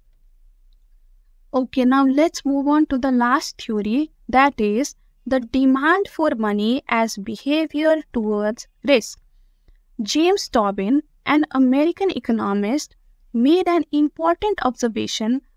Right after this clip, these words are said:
about how people manage their wealth। He assumed that individual prefer having more wealth rather than less।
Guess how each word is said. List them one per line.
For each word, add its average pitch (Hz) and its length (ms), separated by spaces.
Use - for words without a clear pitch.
about 277 280
how 349 220
people 311 480
manage 277 640
their 208 220
wealth। 220 360
He 339 220
assumed 285 560
that 214 260
individual 349 720
prefer 233 380
having 233 340
more 330 360
wealth 269 440
rather 214 440
than 196 320
less। - 280